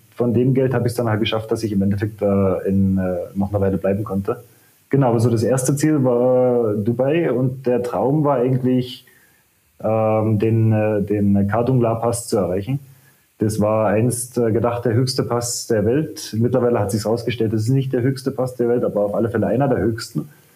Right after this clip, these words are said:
Ähm, und das ist oben in Ladakh im, äh, im höheren Himalaya. Und, äh, das war so ein Traum von mir. Ich hatte damals mal drüber davon gelesen, da ist einer aus, äh, Stuttgart oder irgendwo aus Schwaben, ist da mit seiner Afrika-Tour mit dem gleichen Moped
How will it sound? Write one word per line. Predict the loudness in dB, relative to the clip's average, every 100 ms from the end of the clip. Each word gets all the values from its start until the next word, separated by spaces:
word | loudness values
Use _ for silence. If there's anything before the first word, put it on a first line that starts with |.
| _ _ _ -2
Ähm, | 0 2 2 0 0
und | -2 -2 0 2 2 0 -4 -8 -6
das | -2
ist | -2 -2 -4
oben | -2 0 2
in | 2
Ladakh | 2 0 -2 -4 -6
im, | -2 0 0
äh, | 0 0 0
im | 2 2 2
höheren | 2 2 2
Himalaya. | 2 2 2 2 0 -4 -16 _ _ _ _ _ _ _ _
Und, | -2 2 2 2 0 0
äh, | 2 2 2 2 2 0 -4 -12 -20 _
das | -4 0
war | 2
so | 2
ein | 2
Traum | 0 0 0
von | 0
mir. | 2
Ich | 2
hatte | 2 2
damals | 2 2 0
mal |
drüber | 0 2 2
davon | 2 2 2
gelesen, | 2 4 2 2
da | 2
ist | 0
einer | 0 0 2
aus, | 2 0 -2
äh, | -2 0 0 -4
Stuttgart | -4 -2 -2 0
oder | 0
irgendwo | 0 0 -2
aus |
Schwaben, | -2 -2 0 0
ist | 0 -2 -2
da | 0
mit | 2 0
seiner | 0 0
Afrika-Tour | 0 0 -2 -2 0
mit | 0 -2
dem | -2
gleichen | -2 -2
Moped | -4 -4 -6 -8